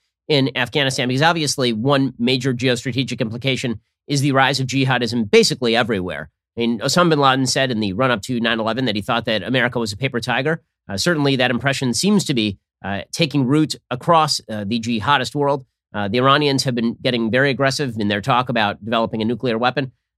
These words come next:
Uh, and, and obviously, terror groups have already seeped back into Afghanistan, and there, there, there's a rally this week with, with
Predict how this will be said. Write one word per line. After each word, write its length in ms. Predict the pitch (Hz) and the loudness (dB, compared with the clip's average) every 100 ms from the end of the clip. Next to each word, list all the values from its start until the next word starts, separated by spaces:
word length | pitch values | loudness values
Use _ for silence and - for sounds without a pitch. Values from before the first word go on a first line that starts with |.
| - | -6
Uh, 220 | 101 104 | -4 -4
and, 300 | 117 117 113 - | -2 0 0 0
and 120 | 120 | 0
obviously, 440 | 123 120 127 113 | 0 0 -2 -4
terror 280 | 90 - 151 | -4 0 2
groups 220 | 135 131 | 2 -2
have 80 | 120 | 0
already 180 | 127 120 | 0 0
seeped 340 | - 151 - | -2 -4 -4
back 280 | - 135 147 | 0 0 0
into 180 | 135 143 | -2 -4
Afghanistan, 640 | 110 143 123 120 131 120 | -4 -2 -2 -2 -2 0
and 100 | 113 | 0
there, 140 | 104 82 | -2 -4
there, 260 | 80 98 85 - - | -8 -10 -10 -16 -14
there's 200 | 87 92 | -12 -10
a 160 | 92 85 | -12 -12
rally 320 | 98 120 127 131 | -2 2 2 0
this 160 | 120 | 0
week 240 | 185 185 123 | 2 2 0
with, 220 | 98 - | -6 -6
with 180 | 98 | -10